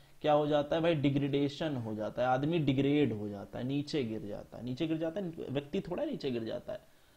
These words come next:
व्यक्ति की इज्जत नीचे गिर जाती है। यानी कि उस व्यक्ति की समाज में जो परिस्थिति होती है वो डिग्रे-, अरे भैया जी, मैंने आपसे पढ़ाया था Goffman भी, तभी भाई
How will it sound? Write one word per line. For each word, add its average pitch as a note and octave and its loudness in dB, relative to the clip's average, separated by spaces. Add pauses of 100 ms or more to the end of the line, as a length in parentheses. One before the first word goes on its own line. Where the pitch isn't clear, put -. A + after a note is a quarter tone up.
(200)
व्यक्ति D#3 0
की G#3 -4
इज्जत D3+ -2
नीचे A#2 -6
गिर G#2 -8
जाती G2 -12
है। A#2+ -14 (440)
यानी C#3 0
कि F3 -4
उस F3 -2
व्यक्ति D#3+ -2
की F3+ -6
समाज C#3 0
में D#3+ -2
जो E3+ 0
परिस्थिति D#3+ -4
होती D#3 0
है E3+ 4
वो F3 2
डिग्रे-, C#3+ 0
अरे C#3+ 0
भैया A#2+ -2
जी, A2+ -6 (280)
मैंने C3 2
आपसे D#3 0
पढ़ाया C#3 2
था D3+ -4
Goffman C#3 -4
भी, D3 -2
तभी C#3 -4
भाई C#3+ 0